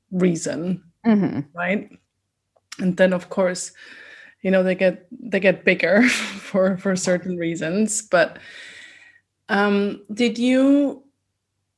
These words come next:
Speaker 1: see a difference? Because how long were you in Switzerland? How many years was it?
Speaker 2: Uh, six and a half years.
Speaker 1: So do you see a difference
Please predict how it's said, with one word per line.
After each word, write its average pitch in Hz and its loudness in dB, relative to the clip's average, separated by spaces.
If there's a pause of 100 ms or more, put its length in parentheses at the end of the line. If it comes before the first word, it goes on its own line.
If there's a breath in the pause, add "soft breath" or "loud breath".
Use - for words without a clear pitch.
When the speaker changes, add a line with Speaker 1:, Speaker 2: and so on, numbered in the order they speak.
(340)
Speaker 1:
see 254 0
a 247 2
difference? 226 2 (840)
Because 247 2
how 302 4
long 277 8
were 269 8
you 269 8
in 269 8
Switzerland? 285 2
How 254 -4
many 277 6
years 294 0
was 302 -2
it? 370 -4
Speaker 2:
Uh, 180 -4
six - -8
and 247 2
a 226 0
half 190 -4
years. - -8 (580)
Speaker 1:
So 240 4
do 247 0
you 277 8
see 277 2
a 285 6
difference 240 2